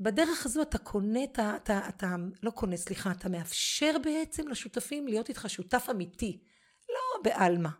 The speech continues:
וזה נורא נורא נכון. ותמיד לזכור, כל יום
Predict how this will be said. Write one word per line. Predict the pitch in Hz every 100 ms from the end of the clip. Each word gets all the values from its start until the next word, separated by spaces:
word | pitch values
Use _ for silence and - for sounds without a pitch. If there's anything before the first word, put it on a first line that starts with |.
| _ _ _ - _ 208
וזה | 240
נורא | 254 240 220 226 254
נורא | 247 202
נכון. | 180 - 175 170 - _ - - -
ותמיד | - 349 381
לזכור, | 359 - 277 254 311 _ _ _
כל | - 285 294
יום | 254 254 277